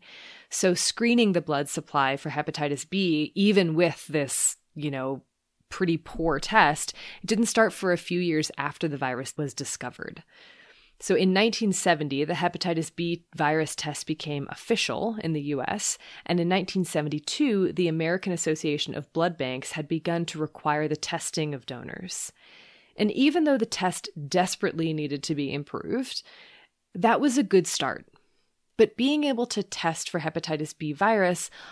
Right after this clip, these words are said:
also meant that it could identify people who were carriers or infected with hepatitis B, which then led to widespread discrimination and ostracization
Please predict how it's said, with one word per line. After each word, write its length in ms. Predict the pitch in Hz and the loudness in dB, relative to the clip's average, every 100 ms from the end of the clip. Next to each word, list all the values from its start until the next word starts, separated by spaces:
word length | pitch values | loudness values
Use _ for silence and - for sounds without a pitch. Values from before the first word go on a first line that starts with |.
| - | -4
also 320 | - 214 - 233 | 0 2 2 2
meant 360 | 190 170 165 - - | 4 2 0 -6 -4
that 140 | 180 170 | 0 0
it 100 | - | 0
could 180 | 196 180 | -2 0
identify 800 | 160 151 165 165 185 - 156 147 | -2 0 -2 0 -4 -2 0 0
people 320 | - 165 160 | -4 -6 -6
who 100 | 160 | -4
were 140 | 135 | -6
carriers 800 | 131 - 135 143 170 190 208 208 - - - | -8 -8 -4 -2 -2 -2 -2 -4 -8 -16 -8
or 120 | 160 | -4
infected 500 | 143 143 - 135 - | -4 -4 -6 -6 -6
with 160 | 170 190 | -6 -4
hepatitis 580 | 185 185 - 170 175 - | -4 -6 -4 -4 -4 -4
B, 380 | 180 165 165 165 - - | -2 0 0 -4 -16 -6
which 240 | 165 170 | -2 -2
then 240 | - 160 160 | 2 2 2
led 320 | 151 147 143 | 0 0 -2
to 340 | - 156 147 | -4 0 0
widespread 920 | 143 139 143 143 175 170 - 151 135 131 | 0 -2 0 4 4 2 0 -2 -2 -4
discrimination 960 | 139 - 139 127 139 220 - 269 269 - - - - | -6 -6 -6 -4 -2 -2 0 0 -2 -6 -20 -12 -6
and 160 | 156 | -4
ostracization 1080 | 139 151 - 170 147 139 123 127 - 160 | -2 -4 -4 -2 -2 -2 -2 -2 -4 -4